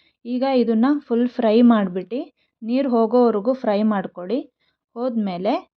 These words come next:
ಆ, ಅದು ತಣ್ಣಗಾಗಕ್ಕೆ ಬಿಡಬೇಕು ಐದು ನಿಮಿಷ. ಐದು ನಿಮಿಷ ಹಾಗೆ ಇಟ್ಬಿಡಿ. ತಣ್ಣಗಾದ್ಮೇಲೆ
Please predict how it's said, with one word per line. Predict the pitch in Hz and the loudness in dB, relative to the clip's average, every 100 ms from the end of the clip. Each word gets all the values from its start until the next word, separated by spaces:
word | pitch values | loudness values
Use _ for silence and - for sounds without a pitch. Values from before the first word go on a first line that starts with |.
| _ _ _ _ - | _ _ _ _ -18
ಆ, | 214 208 | -10 -8
ಅದು | 208 | -6
ತಣ್ಣಗಾಗಕ್ಕೆ | 220 214 220 247 233 214 240 196 | -4 -2 2 2 2 0 -4 -6
ಬಿಡಬೇಕು | 190 185 190 185 254 | -4 -2 -2 -4 -4
ಐದು | 208 208 190 | 0 -2 -2
ನಿಮಿಷ. | 190 185 208 269 - - _ _ _ _ _ _ 233 | -4 -4 -4 -4 -6 -14 _ _ _ _ _ _ -12
ಐದು | 214 226 | -6 -2
ನಿಮಿಷ | 233 226 254 | 0 0 0
ಹಾಗೆ | 214 190 190 247 | -2 -2 2 4
ಇಟ್ಬಿಡಿ. | 226 185 190 185 285 - _ | 2 0 -2 0 0 -2 _
ತಣ್ಣಗಾದ್ಮೇಲೆ | - 202 240 240 220 190 190 190 | -14 -4 -2 0 0 -2 -4 -2